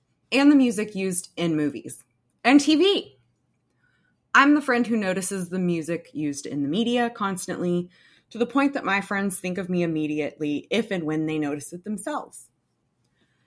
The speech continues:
So I'd like to welcome you to the first episode of my podcast, Needle Drops That Will Change Your Life.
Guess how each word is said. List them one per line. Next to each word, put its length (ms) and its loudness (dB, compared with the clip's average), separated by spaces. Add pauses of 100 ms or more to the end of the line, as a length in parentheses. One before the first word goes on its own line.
So 160 -4
I'd 80 0
like 220 2
to 100 -2
welcome 380 2
you 160 0
to 100 -6
the 100 -2
first 380 -2
episode 420 -4
of 80 -4
my 220 0
podcast, 720 -4
Needle 280 -4
Drops 280 -6
That 160 -12
Will 100 -8
Change 300 -8
Your 80 -8
Life. 460 -10